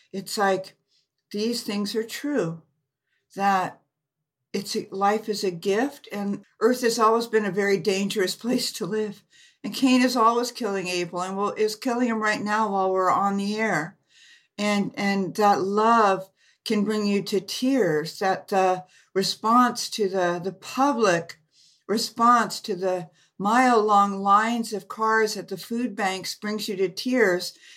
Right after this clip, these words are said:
And thinking about the people that are manning and womaning those food banks, you know, and walking up and down the lines of,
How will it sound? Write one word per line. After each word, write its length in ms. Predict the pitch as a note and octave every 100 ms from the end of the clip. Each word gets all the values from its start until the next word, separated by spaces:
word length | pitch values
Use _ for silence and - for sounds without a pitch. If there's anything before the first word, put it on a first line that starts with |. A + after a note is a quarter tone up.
| - _ -
And 180 | G#3+ G#3
thinking 380 | C4 C4+ C#4
about 260 | A#3+ A3 G3+
the 80 | G#3+
people 420 | - B3+ B3 A3+
that 180 | G3+ G3+
are 180 | F#3+ F#3+
manning 560 | G3+ A3+ B3+ A3+ G3
and 240 | F3+ F3+ F#3
womaning 500 | B3 C#4 A#3+ G3 F#3
those 420 | F#3+ G3 - - _ - _
food 440 | _ - D4+ G4 A#3+
banks, 640 | B3 G3 E3+ E3 - - _ _
you 140 | A3+ A#3
know, 240 | B3 C4+
and 140 | B3+
walking 420 | A3+ A#3+ B3 C#4 B3+
up 180 | A#3+
and 160 | B3 A3
down 340 | A#3 A#3+ A#3+
the 80 | A3+
lines 480 | A3 A3 A3+ A#3 A#3+
of, 200 | A3 -